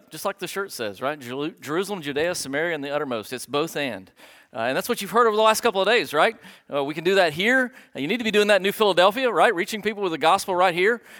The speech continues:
Uh, but then, uh, up in Boston and then out around the world in places that you might not even imagine that it's possible to take the gospel to.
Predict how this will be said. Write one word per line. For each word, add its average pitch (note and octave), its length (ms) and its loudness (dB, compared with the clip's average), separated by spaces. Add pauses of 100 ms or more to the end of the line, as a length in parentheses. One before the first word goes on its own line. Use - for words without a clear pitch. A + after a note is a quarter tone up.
(120)
Uh, A#2+ 160 -2
but C3 180 -4
then, F3+ 220 -2
uh, F3 40 2
up D3 380 2
in F3+ 120 -2
Boston G3+ 460 2
and D3 160 -4
then F3+ 120 0
out F3+ 160 4
around F#3+ 280 4
the D#3+ 100 -4
world F3 260 2
in D3+ 120 -4
places F3 460 -2
that D3 220 -4
you E3 60 -8
might F3 160 0
not F#3+ 180 0
even F3 180 -4
imagine E3 400 -2
that D#3 100 -4
it's D#3 100 -14
possible F3+ 380 -4
to A#2+ 100 -10
take B2+ 220 -6
the C3 80 -10
gospel A2+ 400 -6
to. G#2+ 200 -10